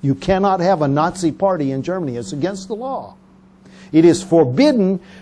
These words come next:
by the conquering nations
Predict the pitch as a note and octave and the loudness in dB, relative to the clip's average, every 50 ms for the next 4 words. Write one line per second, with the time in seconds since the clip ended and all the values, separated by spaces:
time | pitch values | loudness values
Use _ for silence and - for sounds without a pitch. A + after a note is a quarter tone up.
0 | - - C3 A#2+ E3+ G3 G#3+ G#3+ G3 G3+ F3 - - - F#3+ A#3 B3+ B3+ A#3 B3 | -12 -4 2 4 6 6 6 6 6 4 2 2 0 0 2 4 4 4 2 2
1 | - B3 B3+ B3+ B3 B3 B3 C4 C#4 C#4 C#4 - - G#3+ F3+ D3 A#2+ A2+ G#2 - | 2 4 4 6 6 6 6 6 6 6 6 4 4 2 2 2 0 -2 -6 -10
2 | - - - - | -12 -12 -14 -16